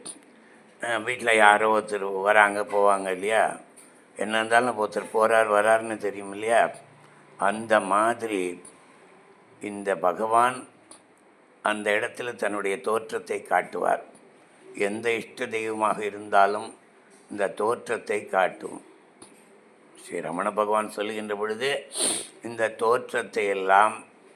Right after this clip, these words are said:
நம்பி இதுவே முடிவாக எண்ணாதே."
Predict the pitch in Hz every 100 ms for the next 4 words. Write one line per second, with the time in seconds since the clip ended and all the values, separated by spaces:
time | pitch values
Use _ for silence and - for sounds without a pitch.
0 | _ 101 101 104 110 98 107 107 110 107
1 | 95 101 92 85 110 110 90 90 87 76
2 | 90 104 87